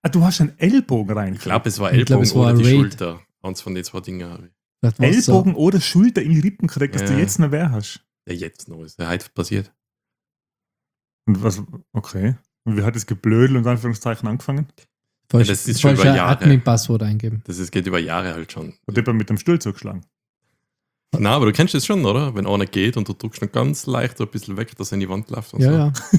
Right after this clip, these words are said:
Speaker 2: Das ist schon was
Speaker 3: <laughs> Hast,
Speaker 2: Lustiges.
Speaker 3: hast, hat irgendwer die, die Schutzfolie vom Bildschirm abgezogen?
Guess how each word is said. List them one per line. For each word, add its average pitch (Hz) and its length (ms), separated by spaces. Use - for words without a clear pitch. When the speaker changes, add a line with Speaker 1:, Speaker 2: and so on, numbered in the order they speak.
Speaker 2:
Das - 200
ist 196 60
schon 113 160
was 110 100
Speaker 3:
<laughs> 123 60
Hast, - 20
Speaker 2:
Lustiges. 139 360
Speaker 3:
hast, 143 220
hat 139 260
irgendwer 139 300
die, 127 500
die 123 180
Schutzfolie 123 580
vom 113 140
Bildschirm 127 280
abgezogen? 107 420